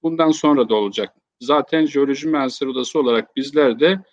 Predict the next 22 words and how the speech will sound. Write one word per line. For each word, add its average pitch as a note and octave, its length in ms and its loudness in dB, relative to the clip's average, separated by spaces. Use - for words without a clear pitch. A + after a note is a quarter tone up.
yıllardır D#3 540 2
bu E3 120 -12
konuda C3+ 360 -2
toplumu C#3+ 560 -4
bilgilendirmek, B2 840 -2
enforme C#3+ 560 2
etmek B2 340 -2
amacıyla B2+ 640 0
bu D#3+ 100 -6
düşüncelerimizi B2+ 880 -2
çeşitli - 420 -4
platformlarda A#2 1080 0
dile C#3 160 4
getiriyorduk. A2 580 -4
Özellikle E3 760 0
İzmir F3 360 -2
için, F3 380 -2
e, C3 380 -2
bunu D#3 460 0
sıklıkla C#3+ 600 -2
dile C#3 180 0
getirdiğimiz C#3 920 -4